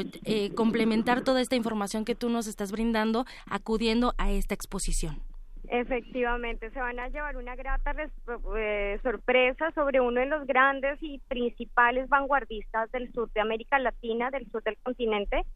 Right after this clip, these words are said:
Speaker 1: Ujú.
Speaker 2: y en definitiva una perso-, un artista que hay que conocer, que realmente marcó muchas tendencias,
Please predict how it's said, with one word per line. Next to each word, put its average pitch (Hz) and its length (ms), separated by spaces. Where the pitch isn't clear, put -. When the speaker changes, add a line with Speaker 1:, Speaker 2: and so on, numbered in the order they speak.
Speaker 1:
Ujú. 214 160
Speaker 2:
y 240 1000
en 254 160
definitiva 262 520
una 269 140
perso-, 302 300
un 269 120
artista 262 420
que 294 120
hay 285 80
que 294 120
conocer, 254 580
que 233 600
realmente 240 720
marcó 269 560
muchas 277 380
tendencias, 240 720